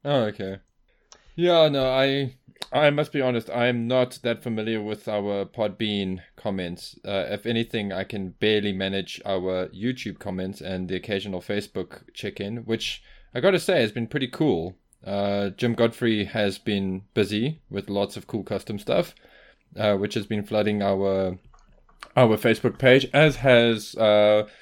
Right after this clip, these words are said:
Bart Simon with his <laughs> very cool, uh, He-Man and Lion-O,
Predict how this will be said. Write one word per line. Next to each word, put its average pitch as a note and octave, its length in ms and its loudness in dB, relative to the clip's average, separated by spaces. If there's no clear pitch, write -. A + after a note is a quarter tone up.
Bart B2+ 200 8
Simon D3 420 2
with G2+ 200 -4
his A2 280 -2
<laughs> - 160 -14
very C3 240 6
cool, A#2+ 400 2
uh, G#2 260 4
He-Man B2+ 500 4
and G#2+ 400 0
Lion-O, G#2+ 600 2